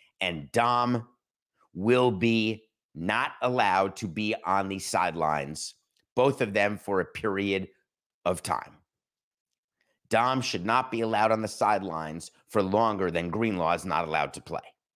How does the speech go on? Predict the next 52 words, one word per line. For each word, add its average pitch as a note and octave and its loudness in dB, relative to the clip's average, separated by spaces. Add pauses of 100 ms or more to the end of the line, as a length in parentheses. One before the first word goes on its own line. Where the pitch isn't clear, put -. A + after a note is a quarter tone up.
(440)
But A2+ 0
the A2 2
wait C#3 2
to C3+ -6
see B2+ 0
is G2 0 (120)
both C3+ 2
of G2+ -2
them G2+ 0 (160)
will G#2 4
be G2 0
punished E2 -6 (440)
because G2+ -4
the G2+ -8
N F#2+ -2
F F#2+ -2
L E2 0
cannot G2+ -2
permit D#2+ -6 (240)
this - -6
to - -8
happen. - -8 (1900)
Nothing G2+ -2
personal A#2 -2
pick - -6
of G2 0
the F#2 -6
day. G2 2 (800)
We A#2 0
had A#2 2
a F2+ 0
one G#2 0
one G#2 2
and F#2+ -2
one F#2+ 0
weekend. F#2 0
I E2+ 0
want F2 -4
to - -16
talk F#2 -2
about E2+ 0
Friday F2 -2
night E2+ -2
Celtics - -4
game. E2+ -2
I D#2 -2
went F2+ 0
to - -12
the E2 -8
T F#2 -8
D E2+ -6
Garden. F2 2